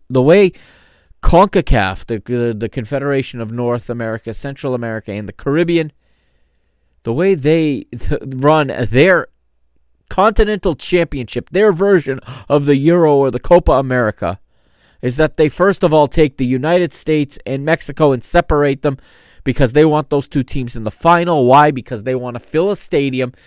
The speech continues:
in an American city that has a large Mexican population.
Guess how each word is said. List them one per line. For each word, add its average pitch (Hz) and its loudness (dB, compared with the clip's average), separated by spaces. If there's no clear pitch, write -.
in 127 -6
an 127 -2
American 165 4
city 151 2
that 123 0
has 120 -2
a 117 0
large 139 -2
Mexican 135 -12
population. 113 -10